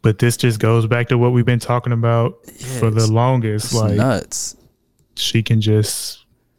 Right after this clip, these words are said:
Speaker 2: But I told y'all,
Speaker 1: Yeah.
Speaker 2: I said,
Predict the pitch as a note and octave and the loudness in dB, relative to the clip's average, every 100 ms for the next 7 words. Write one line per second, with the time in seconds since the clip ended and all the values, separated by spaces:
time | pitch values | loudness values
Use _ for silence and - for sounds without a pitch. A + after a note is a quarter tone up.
0 | _ _ _ _ _ _ _ _ _ D#3 | _ _ _ _ _ _ _ _ _ -2
1 | G3+ G#3+ B3+ F#4+ A3+ D3+ - - - - | 2 2 4 4 4 2 0 -4 -10 -4
2 | G3 G#3 A#3+ F3+ A2+ | -2 0 0 2 0